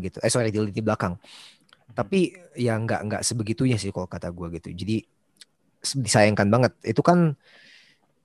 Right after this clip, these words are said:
Speaker 1: Jadinya gua nggak suka karena orang-orang mau rom-, romantisasi itu kayak, "Wah, gila, dia hero banget, dia, uh,
Speaker 2: Mhm.
Speaker 1: kuat banget," gitu loh. "Wah, kita
Speaker 2: <laughs> Iya,
Speaker 1: pemain
Speaker 2: iya.
Speaker 1: tuh harus kayak gitu," gitu. Tapi kan
Speaker 2: Iya.
Speaker 1: kagak.
Speaker 2: Hmm.
Speaker 1: Karena ya football tuh sebenarnya,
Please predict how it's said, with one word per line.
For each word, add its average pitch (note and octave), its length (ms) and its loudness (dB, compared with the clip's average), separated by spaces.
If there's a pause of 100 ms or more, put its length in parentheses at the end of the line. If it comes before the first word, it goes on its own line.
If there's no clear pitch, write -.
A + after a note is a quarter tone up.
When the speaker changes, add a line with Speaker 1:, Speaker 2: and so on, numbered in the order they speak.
(520)
Speaker 1:
Jadinya C#3 380 8
gua F3+ 200 8
nggak D#3 140 8
suka E3 200 4
karena D3 240 4
orang-orang D3+ 420 4
mau E3 140 6
rom-, C3 320 2
romantisasi B2+ 800 2
itu D3 140 2
kayak, G2 360 -2
"Wah, C#3+ 160 2
gila, A2+ 280 2
dia B2 360 2 (200)
hero A#2+ 440 0
banget, A#2+ 340 4
dia, C3 460 2
uh, - 360 -4
Speaker 2:
Mhm. G#2+ 200 -6
Speaker 1:
kuat A2+ 280 2
banget," B2+ 360 0
gitu A2+ 200 -6
loh. F#2 220 -2
"Wah, C#3 200 -2
kita B2+ 240 -4
Speaker 2:
<laughs> - 0 -
Iya, C#3+ 80 0
Speaker 1:
pemain B2+ 200 2
Speaker 2:
iya. B2+ 80 0
Speaker 1:
tuh D#3+ 100 6
harus C3+ 140 2
kayak A#2+ 240 0
gitu," D3 240 0
gitu. G#2+ 200 -6
Tapi - 240 -10
kan G#4+ 120 2
Speaker 2:
Iya. - 80 -10
Speaker 1:
kagak. C3 300 0
Speaker 2:
Hmm. - 760 -20
Speaker 1:
Karena D3+ 180 0
ya F3 120 4
football D#3+ 440 0
tuh G3+ 140 -8
sebenarnya, C#3+ 380 -4